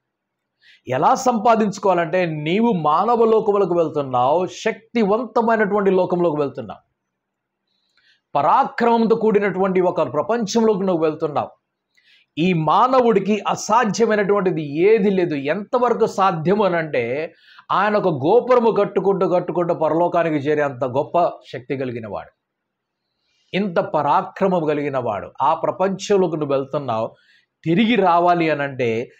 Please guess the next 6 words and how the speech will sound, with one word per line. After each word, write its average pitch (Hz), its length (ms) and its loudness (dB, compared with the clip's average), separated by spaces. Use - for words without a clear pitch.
నీ 135 240 -2
శరీరములో 190 720 2
ఉన్నప్పుడు 156 500 -2
నువ్వు 143 200 -4
పాపము 135 340 -2
చేయకూడదు. 98 540 -14